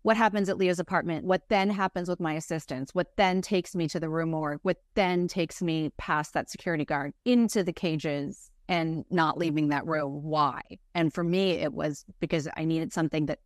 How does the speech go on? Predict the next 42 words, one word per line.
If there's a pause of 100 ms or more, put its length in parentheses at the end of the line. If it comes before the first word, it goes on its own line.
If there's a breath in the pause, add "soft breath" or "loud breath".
(100)
tangible
that
I
could
react
to (380)
was
the
breakdown
of
her
sobriety. (260)
And
so (140)
in
the
beginning, (340)
well, (120)
I
say
beginning,
but,
like,
in
episodes
one
and
two, (300)
you
will
see
Camille,
like,
pour
a
drink
and
put
it
away
from
her,